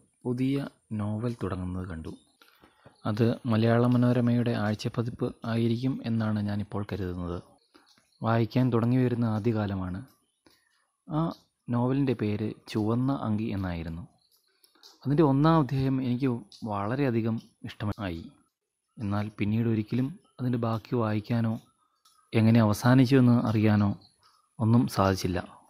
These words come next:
എങ്കിലും വർഷങ്ങളോളം ഞാൻ അതിൻ്റെ പേര് ഓർത്തിരുന്നു. പേര് മാത്രമല്ല, അതിൻ്റെ ഒന്നാം അധ്യായത്തിലെ ചില രംഗങ്ങളും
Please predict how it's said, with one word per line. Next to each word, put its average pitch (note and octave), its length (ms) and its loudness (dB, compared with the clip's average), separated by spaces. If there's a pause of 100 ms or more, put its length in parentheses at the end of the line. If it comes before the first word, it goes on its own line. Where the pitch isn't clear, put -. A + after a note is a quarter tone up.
(520)
എങ്കിലും D3 320 10
വർഷങ്ങളോളം C#3+ 760 10
ഞാൻ B2 220 6
അതിൻ്റെ A#2 340 6
പേര് A2 340 4
ഓർത്തിരുന്നു. F#2+ 460 2 (300)
പേര് A2 260 6
മാത്രമല്ല, A#2 500 6 (600)
അതിൻ്റെ A2 340 6 (120)
ഒന്നാം A2+ 380 6
അധ്യായത്തിലെ A2 540 4
ചില G2+ 320 2
രംഗങ്ങളും G2+ 540 2